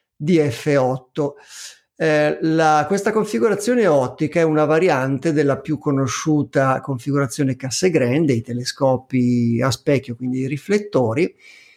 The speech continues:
che garantisce un campo maggiore di osservazione corretto dalle principali aberrazioni ottiche di uno specchio di questo tipo.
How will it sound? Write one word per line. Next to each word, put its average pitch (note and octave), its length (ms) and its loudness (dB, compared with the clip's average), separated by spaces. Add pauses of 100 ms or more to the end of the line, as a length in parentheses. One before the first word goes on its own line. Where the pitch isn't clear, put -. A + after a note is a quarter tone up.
(480)
che G3+ 160 0
garantisce A3+ 720 0
un D3+ 260 0
campo F3 440 0
maggiore E3 440 2
di C#3 140 0
osservazione D#3 1200 -2
corretto C#3+ 720 0
dalle C#3 320 0
principali C#3 640 0
aberrazioni C3 1120 -2 (280)
ottiche D3 760 0
di C3+ 120 0
uno C3+ 200 0
specchio B2+ 520 -6
di B2+ 120 -4
questo B2 380 -8
tipo. B2+ 520 -8